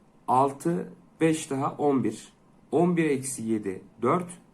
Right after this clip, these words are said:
Dört eksi birden de arkadaşlar kaç gelecektir? Üç. Yani işlemin cevabı iki üzeri üç. Şimdi ikinci kuralda şöyle.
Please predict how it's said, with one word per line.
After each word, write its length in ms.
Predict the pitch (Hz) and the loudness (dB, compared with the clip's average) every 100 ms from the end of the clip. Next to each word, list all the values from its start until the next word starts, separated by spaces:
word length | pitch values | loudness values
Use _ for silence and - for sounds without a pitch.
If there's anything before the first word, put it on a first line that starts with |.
| - | -4
Dört 340 | 123 175 175 - | 2 2 2 -2
eksi 440 | 120 - 107 104 | -2 -2 -8 -4
birden 440 | 135 151 127 107 101 | 0 2 2 -2 -2
de 40 | |
arkadaşlar 720 | 107 110 104 98 - 98 104 | -4 -4 -8 -10 -10 -10 -6
kaç 260 | 156 156 - | -6 -6 -6
gelecektir? 600 | 104 101 95 - 185 175 | -6 -6 -10 -4 -4 -4
Üç. 280 | 110 - - | -10 -10 -12
Yani 240 | 110 117 - | -8 -8 -8
işlemin 340 | - 123 117 | -8 -6 -4
cevabı 540 | 135 120 101 107 156 156 | -2 -2 -2 -2 -4 -6
iki 240 | 127 123 | -8 -6
üzeri 260 | 90 101 127 | -6 -4 -6
üç. 280 | - - | -6 -10
Şimdi 360 | - 165 113 - - - - - - - - - | -8 -4 -4 -6 -16 -20 -20 -20 -20 -20 -20 -14
ikinci 360 | 135 180 185 | -4 -2 -2
kuralda 380 | 196 180 185 196 | -4 -2 0 0
şöyle. 460 | 180 190 175 208 | 0 2 2 0